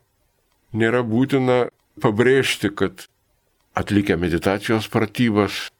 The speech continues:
mes turime melsti malonės ir jeigu, e, ji mums suteikiama, tuomet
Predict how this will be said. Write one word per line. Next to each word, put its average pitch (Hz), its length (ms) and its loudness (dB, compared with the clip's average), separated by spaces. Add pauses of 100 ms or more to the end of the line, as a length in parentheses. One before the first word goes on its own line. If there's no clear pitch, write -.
(600)
mes 87 280 -6
turime 87 440 0 (360)
melsti 92 540 -2
malonės 101 720 -2
ir 101 400 -4 (800)
jeigu, 92 640 -2
e, 87 460 -2
ji 92 260 0
mums 92 480 -2
suteikiama, 107 840 -2 (200)
tuomet 101 560 -4